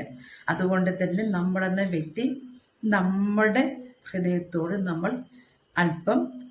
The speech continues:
കനിവ് കാണിക്കണം. ആ കനിവ് കിട്ടിക്കഴിഞ്ഞാൽ നമ്മളെന്ന വ്യക്തി തന്നെയാണ്, നമ്മുടെ ശരീരം തന്നെയാണ്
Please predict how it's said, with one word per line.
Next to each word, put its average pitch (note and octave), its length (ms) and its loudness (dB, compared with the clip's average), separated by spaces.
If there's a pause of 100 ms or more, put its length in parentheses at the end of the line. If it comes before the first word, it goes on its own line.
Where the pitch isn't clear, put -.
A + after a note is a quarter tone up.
(120)
കനിവ് F3 440 2 (180)
കാണിക്കണം. E3+ 580 0 (760)
ആ G#3+ 80 6 (120)
കനിവ് G3 420 2
കിട്ടിക്കഴിഞ്ഞാൽ F#3+ 800 2
നമ്മളെന്ന F3+ 520 2 (120)
വ്യക്തി E3+ 260 -2 (120)
തന്നെയാണ്, F#3 480 2 (560)
നമ്മുടെ F#3 320 6 (100)
ശരീരം F#3 440 4
തന്നെയാണ് F#3 440 2